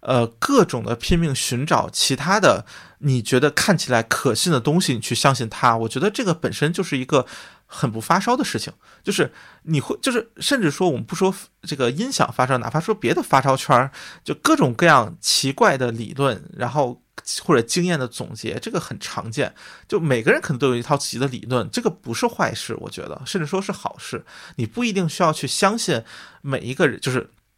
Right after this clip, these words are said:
呃，别人哪怕是个老烧的理论，你不需要去相信，但是你会觉得，呃，他有些理论当中可能很有意思的点，有的可能真的就胡说八道，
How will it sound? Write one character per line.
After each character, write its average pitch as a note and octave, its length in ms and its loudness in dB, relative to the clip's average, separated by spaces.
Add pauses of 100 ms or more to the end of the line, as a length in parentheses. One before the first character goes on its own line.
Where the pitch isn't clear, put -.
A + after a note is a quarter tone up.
(480)
呃， C#3 100 4
别 B2 220 2
人 C#3 280 2
哪 A2 120 -4
怕 B2+ 100 -2
是 A#2+ 120 -6
个 A#2 260 0
老 B2 200 0
烧 B2+ 220 4
的 B2 160 2
理 A#2+ 220 -8
论， A#2 140 -2
你 A2 40 -8
不 A#3 140 -6
需 A3 100 -4
要 B2+ 60 0
去 A2+ 120 -8
相 D#3+ 260 0
信， D3+ 200 -4
但 E3+ 120 4
是 G3 140 -4
你 C3+ 100 -8
会 - 180 0
觉 - 160 -2
得， A#2 160 2 (300)
呃， A#2+ 120 -6
他 - 160 -4
有 C3+ 100 0
些 D#3 160 -2
理 B2+ 180 -6
论 A#2+ 120 -6
当 C3 140 0
中 C3+ 160 -6
可 - 120 -10
能 A#2 100 -6
很 D#3+ 140 0
有 C3 100 0
意 G#3+ 140 -4
思 C3+ 140 -2
的 G#2 60 0
点， - 320 -12
有 B2 140 2
的 D3 80 6
可 - 120 -4
能 A#2 100 -2
真 G#3 120 2
的 A#3 60 0
就 C3 80 0
胡 A#2 180 -6
说 A#2 100 -4
八 G#2+ 140 -4
道， F#2 180 -6